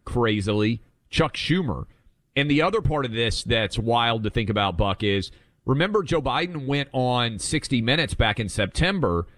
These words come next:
and said covid's over. Uh, and a base part of the Democrat Party was unwilling to accept that covid could be over.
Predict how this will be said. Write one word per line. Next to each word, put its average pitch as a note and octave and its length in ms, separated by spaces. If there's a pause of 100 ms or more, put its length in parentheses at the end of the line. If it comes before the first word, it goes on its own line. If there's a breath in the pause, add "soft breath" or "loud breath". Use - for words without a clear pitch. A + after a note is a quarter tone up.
(260 soft breath)
and A#2+ 160
said C3+ 320
covid's D3+ 400
over. A#2 400 (500)
Uh, G2+ 380 (120)
and A2+ 500 (440)
a C#3 60
base C#3+ 400
part D3 400
of A#2+ 160
the A2 80
Democrat A#2 800
Party A#2 500 (320)
was B2+ 320
unwilling C#3+ 800
to B2+ 260
accept C#3+ 600
that A2+ 440
covid C3 480
could C3 240
be G#2 220
over. A#2 460